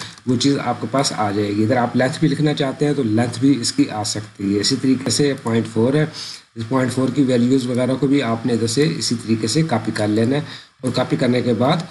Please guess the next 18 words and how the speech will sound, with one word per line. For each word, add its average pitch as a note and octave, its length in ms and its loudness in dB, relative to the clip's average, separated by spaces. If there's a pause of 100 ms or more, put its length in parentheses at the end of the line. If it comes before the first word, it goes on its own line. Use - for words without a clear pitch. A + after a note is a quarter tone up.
(320)
प्रॉपर्टी B2 560 0
में C3 100 4
उसके C3 200 0
आना B2+ 240 4
है D#3+ 140 4
और B2+ 180 -4
इधर B2 160 -2
आपने A#2+ 280 0
इसके B2+ 200 -4
name A2+ 280 4
के A#2 120 -2
साथ B2 260 0
जिधर A#2 200 0
आपने G#2+ 200 -2
इसका A2 180 -4
नाम G#2 220 0
लिखा A2 200 -2
है D#3+ 160 2